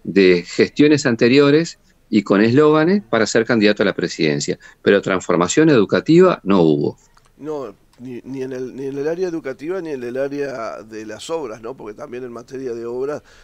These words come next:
Speaker 2: han construido bastante menos de lo que se esperaba. Eh, yendo a lo, a lo que ha pasado últimamente en el, en el Senado, está planteada la interpelación al final por parte de, del Frente Amplio, a pesar de que,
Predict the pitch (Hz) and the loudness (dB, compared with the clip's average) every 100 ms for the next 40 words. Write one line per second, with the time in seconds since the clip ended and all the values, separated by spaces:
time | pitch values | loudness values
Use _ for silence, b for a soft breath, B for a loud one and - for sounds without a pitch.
0 | b - 135 123 131 - 135 135 127 - | b -16 -14 -10 -12 -10 -8 -6 -6 -10
1 | 107 123 135 143 135 135 139 151 131 117 | -14 -14 -12 -10 -8 -6 -6 -6 -8 -10
2 | 110 - 107 - 120 123 117 - b b | -14 -18 -18 -18 -12 -10 -10 -12 b b
3 | b _ 160 165 160 143 _ - - 240 | b _ -8 -6 -6 -8 _ -18 -12 -6
4 | 214 190 180 131 139 143 127 160 160 139 | -2 2 2 2 2 -2 -2 -4 -4 -2
5 | 160 160 151 147 135 147 156 147 143 123 | -2 -2 -4 -8 -6 -6 -6 -6 -6 -8
6 | 113 123 120 - 123 143 156 160 165 170 | -10 -12 -12 -12 -10 -6 -2 -2 -2 -2
7 | 139 131 - 165 165 147 147 170 175 139 | -4 -6 -8 -6 -6 -6 -4 -2 -2 -4
8 | 123 123 110 117 113 - 190 170 123 127 | -8 -12 -12 -10 -10 -6 -6 -8 -8 -10
9 | 156 139 117 127 - 123 120 110 101 113 | -8 -10 -10 -12 -10 -10 -8 -8 -8 -12
10 | 117 120 120 156 165 147 117 139 131 127 | -14 -12 -10 -10 -8 -10 -10 -10 -8 -10
11 | 117 107 | -10 -14